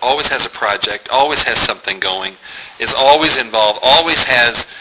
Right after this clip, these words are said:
this to do and has this in, in ready and this plan is in, and something waiting to be done,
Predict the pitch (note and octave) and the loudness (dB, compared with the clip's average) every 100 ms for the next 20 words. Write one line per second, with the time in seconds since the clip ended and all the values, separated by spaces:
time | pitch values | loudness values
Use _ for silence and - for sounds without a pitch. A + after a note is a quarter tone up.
0 | - - - - - A#2 C#3 - C#3+ B2+ | -20 -20 -20 -20 -10 0 2 2 0 0
1 | B2+ B2+ B2 G2 F#2 A#2 - C3+ - C3+ | 2 4 2 0 -2 -4 -2 -2 -2 -4
2 | A#2+ A#2+ A#2 G#2+ G2 B2 C#3 C#3 A2+ G2 | -8 -10 -12 -12 0 2 4 2 -2 -8
3 | - A2+ B2+ - C#3 C3 C3 A2+ - G#2 | -10 -2 0 0 2 4 4 2 -2 -4
4 | G2+ G2 - C#3 C#3 A2+ G#2 B2+ C#3 C#3 | -14 -6 -2 0 0 -2 2 2 2 -2
5 | C#3 C3+ B2+ B2+ B2 | -4 0 2 2 0